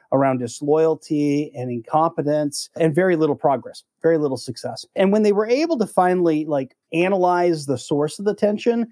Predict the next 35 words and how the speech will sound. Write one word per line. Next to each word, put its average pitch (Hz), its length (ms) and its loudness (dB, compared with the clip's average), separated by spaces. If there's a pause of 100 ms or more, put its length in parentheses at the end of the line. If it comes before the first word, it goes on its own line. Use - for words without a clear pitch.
(200)
it 202 140 2
really 269 280 2
came 175 320 0
back 151 340 -2
to 147 100 -8
what 151 220 0
we 233 180 0
were 208 120 2
asking 156 600 0 (280)
of 151 140 2
our 139 240 0
Iraqi 160 400 0
counterparts 139 800 0 (200)
was 151 200 0
to 143 100 -6
put 190 500 -2
the 160 300 0
nation 165 840 0
ahead 196 420 2
of 160 100 -2
their 143 220 2
loyalty 170 500 2
to 117 140 -12
God, 214 460 0 (220)
personal 190 460 4
honor, 160 500 2
and 147 160 -2
tribe, 277 320 2 (280)
because 190 760 2 (140)
that 170 280 2
was 156 200 2
what 160 360 2 (160)
we 185 280 2
would 165 240 2
do. 139 140 -6